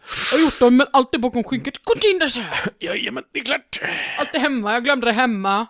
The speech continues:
Speaker 1: Eh, nej, och
Speaker 2: Min
Speaker 1: jag glömt,
Speaker 2: hund
Speaker 1: jag
Speaker 2: åt
Speaker 1: låst och glömt nyckeln. Nyckeln är, ah, hamnade i en brunn. Ah, vad jobbigt."
Speaker 2: Hunden åt upp schimpansen, ska se.
Speaker 1: <laughs>
Speaker 2: Ja, nej, men, eh, vi ser väl fram emot att få läsa hans, hans, eh, publikationer sen för att se om det,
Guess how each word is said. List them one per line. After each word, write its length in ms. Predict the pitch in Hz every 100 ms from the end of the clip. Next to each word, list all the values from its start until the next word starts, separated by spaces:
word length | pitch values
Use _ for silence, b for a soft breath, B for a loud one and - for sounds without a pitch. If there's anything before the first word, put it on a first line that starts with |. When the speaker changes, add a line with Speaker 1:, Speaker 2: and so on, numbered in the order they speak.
| _ -
Speaker 1:
Eh, 500 | 226 220 214 220 233
nej, 460 | 254 240 247 254 240
och 40 |
Speaker 2:
Min 100 | 254 208
Speaker 1:
jag 120 | 196
glömt, 160 | 208 185
Speaker 2:
hund 120 | 170
Speaker 1:
jag 60 | 370
Speaker 2:
åt 120 | 427
Speaker 1:
låst 200 | 453 403
och 60 |
glömt 300 | 381 440 -
nyckeln. 760 | 466 466 - 302 330 330 - 330
Nyckeln 280 | - 381 349
är, 40 |
ah, 180 | 359 302 311
hamnade 260 | 370 381
i 40 | 392
en 80 | 339
brunn. 320 | 349 320 302
Ah, 320 | 339 311 277
vad 120 | 269 254
jobbigt." 540 | 247 214 220 220 -
Speaker 2:
Hunden 360 | 160 185 135 131
åt 120 | 139
upp 120 | 143
schimpansen, 680 | - 147 151 117 104 123 120
ska 160 | - 131
se. 320 | 156 131 120
Speaker 1:
<laughs> 40 | - - 285 - - _ - - _ _ _ B B B
Speaker 2:
Ja, 100 | - -
nej, 80 | 175
men, 140 | 208
eh, 220 | 202 180
vi 200 | 185 185
ser 120 | -
väl 100 | 214
fram 220 | 208 175 170
emot 200 | 160 143
att 60 |
få 60 | 156
läsa 320 | 156 135 156
hans, 280 | 131 123 -
hans, 280 | 123 117 127
eh, 120 | 117
publikationer 580 | 123 117 117 - 196 127
sen 180 | 120
för 80 | 107
att 60 | 110
se 140 | 120
om 120 | 110 110
det, 200 | 104